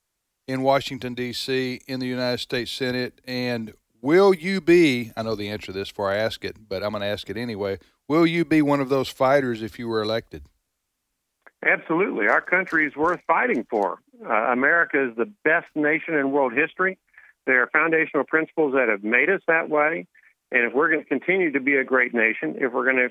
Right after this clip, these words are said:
Speaker 2: continue to have the most wealth per capita of any, uh, country, uh, on the planet, then by golly,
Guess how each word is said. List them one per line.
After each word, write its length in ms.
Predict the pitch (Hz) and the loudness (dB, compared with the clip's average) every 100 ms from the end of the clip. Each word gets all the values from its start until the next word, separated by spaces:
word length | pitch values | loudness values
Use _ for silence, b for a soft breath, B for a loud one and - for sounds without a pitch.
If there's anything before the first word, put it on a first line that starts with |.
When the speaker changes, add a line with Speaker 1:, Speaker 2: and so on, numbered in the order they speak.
| _ - | _ -10
Speaker 2:
continue 420 | 117 165 180 139 | -4 0 0 0
to 100 | 139 | 2
have 280 | 135 131 113 | 2 0 0
the 60 | |
most 320 | 120 147 - | 0 0 -2
wealth 240 | 135 139 135 - | -2 0 -2 -2
per 100 | 127 | -2
capita 520 | - 139 139 147 120 | 0 0 0 0 0
of 120 | 113 | 0
any, 320 | 131 135 117 - b b _ - | 0 0 -2 -6 b b _ -2
uh, 160 | 113 | -2
country, 580 | - 143 135 139 131 123 - 233 | 0 -2 0 0 0 -4 -10 -2
uh, 40 | |
on 320 | 127 143 131 | 0 2 2
the 60 | 147 | 0
planet, 440 | - 165 160 131 - _ b b - | 0 0 0 -2 -6 _ b b -4
then 140 | 120 113 | -2 2
by 220 | 135 190 | 2 2
golly, 500 | 156 127 147 180 | 2 4 4 0